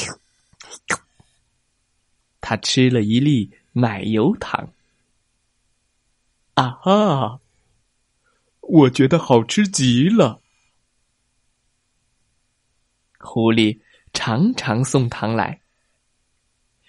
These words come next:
老虎吃了一粒又一粒。“好吃，好吃。”连睡觉的时候，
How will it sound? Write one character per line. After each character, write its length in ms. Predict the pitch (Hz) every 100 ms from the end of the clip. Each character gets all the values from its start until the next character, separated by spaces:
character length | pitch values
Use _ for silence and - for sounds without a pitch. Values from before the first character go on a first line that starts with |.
| _ -
老 300 | 123 131 202
虎 400 | - 139 131 - _ _ _ _ _ _
吃 420 | - - 214 240 233
了 120 | 160
一 220 | 143 139
粒 320 | 160 143 - _ _ _ -
又 400 | 160 247 240 156
一 200 | 110 113
粒。 300 | 127 127 _ _ _ _ _ _ _ _ _ _ _ _ _ _ _ _ - _
“好 320 | - 110 110
吃， 460 | - 139 131 - -
好 320 | - 131 143
吃。” 380 | 143 208 226 - - - - - 127 - _ _ _ _ _ _ _ _ _ _ _
连 200 | 127 135
睡 240 | - 214 170
觉 260 | 233 226
的 120 | 156
时 160 | 123 113
候， 360 | - 120 113